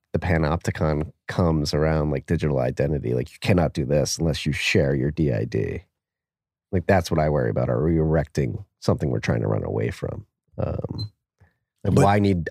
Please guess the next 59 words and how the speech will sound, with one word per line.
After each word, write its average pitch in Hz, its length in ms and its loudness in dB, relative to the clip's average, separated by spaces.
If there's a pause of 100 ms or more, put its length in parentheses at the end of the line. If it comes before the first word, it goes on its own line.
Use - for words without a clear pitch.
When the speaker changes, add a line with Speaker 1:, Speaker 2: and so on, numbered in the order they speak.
Speaker 1:
identity 76 520 0
at - 100 -4
all? - 400 -8 (160)
Like, - 260 -4
Speaker 2:
Why? 101 160 6
Speaker 1:
that's - 340 -4 (220)
Speaker 2:
Well, 104 140 2
I, 165 40 4
Speaker 1:
like 104 200 4
Speaker 2:
I, 127 80 4 (100)
I 123 60 2
think 160 240 2
for, 110 180 2
like, 95 280 2 (140)
I 98 40 0
mean, 104 120 6
I - 20 6
look 104 180 4
at 110 60 2
J 95 220 4
P - 160 0
as 85 100 0
a 85 60 -4
creator. 90 560 2 (420)
I 104 60 6
think 110 160 6
what's 101 240 2
really 98 320 4
cool 110 480 4 (920)
is 110 140 6
that 110 200 4 (720)
in, 151 360 6 (100)
in 143 120 4
a 127 60 4
future 135 480 2
world, 95 460 4 (580)
if 104 300 2 (100)
J 127 220 4
P 139 160 4
has 120 220 4
his 107 160 2
D 113 180 4
I 110 120 4
D, 104 220 4
and 107 140 4
this 123 160 2
is, 104 180 2
you 131 80 4
can 131 140 4
have 120 100 6
many 120 280 4
D 92 120 4
I 82 120 4
Ds, 90 200 -2
but 107 160 0
this 131 200 4
is 151 140 4
the 127 120 6
established 120 840 2